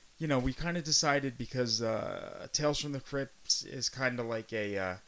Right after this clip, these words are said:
streaming-only live event thing, which it will still be, and you will still be able to hear it for free when it streams or replays on the network, um, you know, the website or whatnot.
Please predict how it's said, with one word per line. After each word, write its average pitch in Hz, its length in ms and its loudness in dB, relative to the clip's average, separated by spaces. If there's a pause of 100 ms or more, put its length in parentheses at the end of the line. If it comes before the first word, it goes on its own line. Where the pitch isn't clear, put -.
(400)
streaming-only 131 800 2
live 117 320 4
event 117 340 2
thing, 131 180 2
which 135 200 0
it 139 100 -6
will 175 140 4
still 180 300 10
be, 156 360 0
and 120 160 -8
you 120 140 -2
will 139 180 2
still 147 300 10
be 139 240 0
able 131 180 -2
to - 120 -8
hear 139 300 0
it - 160 -4 (420)
for 143 340 4
free 135 560 0 (340)
when 123 280 6
it 135 120 0
streams 147 640 4
or 139 240 0
replays 120 720 2
on 113 240 -2
the 135 80 2
network, 113 540 -4 (640)
um, 110 480 -2
you 120 80 -4
know, 110 140 4
the 101 100 2
website 104 480 4
or 98 60 2
whatnot. 101 500 -2